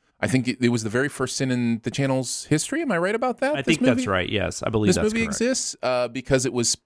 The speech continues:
Speaker 1: uh, the next Spider-Man.
Speaker 2: Yeah, and
Speaker 1: Um,
Speaker 2: it
Speaker 1: it was
Speaker 2: was
Speaker 1: the
Speaker 2: the
Speaker 1: Amazing
Speaker 2: reboot.
Speaker 1: Spider-Man. It was the reboot, and so, you know, it definitely was like, "Why are we doing this again?" So it applies here. It, I think we did it for, uh, The Lion King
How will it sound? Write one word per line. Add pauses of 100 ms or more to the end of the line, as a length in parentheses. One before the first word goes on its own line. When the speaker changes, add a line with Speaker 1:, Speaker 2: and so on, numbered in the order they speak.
(120)
Speaker 1:
uh,
the
next
Spider-Man.
Speaker 2:
Yeah,
and
Speaker 1:
Um,
Speaker 2:
it
Speaker 1:
it
was
Speaker 2:
was
Speaker 1:
the
Speaker 2:
the
Speaker 1:
Amazing
Speaker 2:
reboot.
Speaker 1:
Spider-Man.
It
was
the
reboot,
and
so,
you
know,
it
definitely
was
like, (180)
"Why
are
we
doing
this
again?" (220)
So (100)
it (100)
applies
here.
It,
I
think
we
did
it
for,
uh,
The
Lion
King